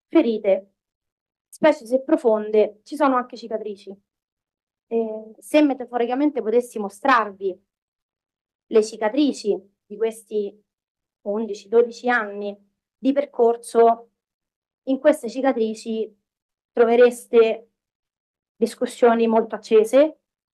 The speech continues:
volte quasi fisiche, trovereste urla, trovereste offese, perché la politica è un fatto umano e come tale si articola nei rapporti umani e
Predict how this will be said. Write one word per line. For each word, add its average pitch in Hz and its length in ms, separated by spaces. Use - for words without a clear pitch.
volte 208 280
quasi 208 280
fisiche, 220 460
trovereste 202 600
urla, 208 400
trovereste 196 720
offese, 196 720
perché 233 680
la 180 140
politica 254 340
è - 20
un 226 80
fatto 254 300
umano 190 480
e 226 160
come 262 300
tale 359 540
si - 160
articola 240 720
nei 220 140
rapporti 214 520
umani 196 560
e 180 360